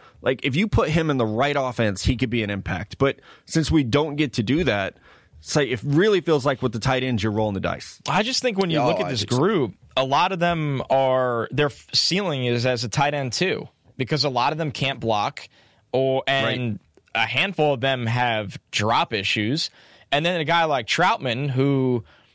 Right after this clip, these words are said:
Speaker 2: you know, did a lot of good things at that level,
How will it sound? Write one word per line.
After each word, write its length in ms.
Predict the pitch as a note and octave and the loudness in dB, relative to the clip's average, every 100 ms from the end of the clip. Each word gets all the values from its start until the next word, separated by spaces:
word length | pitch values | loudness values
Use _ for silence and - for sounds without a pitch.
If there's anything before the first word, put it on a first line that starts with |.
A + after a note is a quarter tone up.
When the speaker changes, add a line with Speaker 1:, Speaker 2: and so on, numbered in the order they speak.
| _ | _
Speaker 2:
you 120 | C3 C#3+ | -2 0
know, 280 | C3+ A2 F#2+ _ - | 0 -2 -8 _ 0
did 200 | E3+ G#3+ | 2 2
a 60 | |
lot 320 | D#3+ C3+ E3+ | 0 0 0
of 100 | D#3+ | 0
good 280 | B2+ D#3 B2 | 0 0 0
things 500 | D3 C3+ - - - _ _ C3 | -2 -2 -2 -4 -4 _ _ -2
at 200 | C#3+ - | 0 2
that 200 | C3 A2 | 0 0
level, 500 | A#2 B2 E3 G#3 | 0 0 0 -2